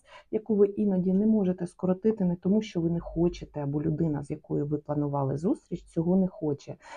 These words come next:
Скоріш за все, так складуться обставини, і треба буде потерпіти деякий час.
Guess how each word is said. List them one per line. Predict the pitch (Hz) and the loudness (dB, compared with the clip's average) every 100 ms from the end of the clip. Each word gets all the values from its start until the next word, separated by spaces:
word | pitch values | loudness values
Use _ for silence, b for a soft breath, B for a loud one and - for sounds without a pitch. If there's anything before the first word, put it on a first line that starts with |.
| B | B
Скоріш | _ - 196 190 | _ 4 6 6
за | 180 | 6
все, | 185 370 | 2 -2
так | 269 180 | -2 -4
складуться | - 202 202 214 208 - 180 - | 2 4 4 2 -2 -4 -4 -4
обставини, | - - - 170 156 147 156 | -10 -8 2 2 2 0 -2
і | |
треба | 156 202 170 | 0 2 2
буде | 151 165 156 | 2 2 2
потерпіти | 156 147 143 139 143 147 - 160 _ - | -4 -8 -8 -8 -10 -10 -8 -10 _ -4
деякий | 160 165 151 - 139 | 2 2 0 -6 -12
час. | - - - | -10 -12 -12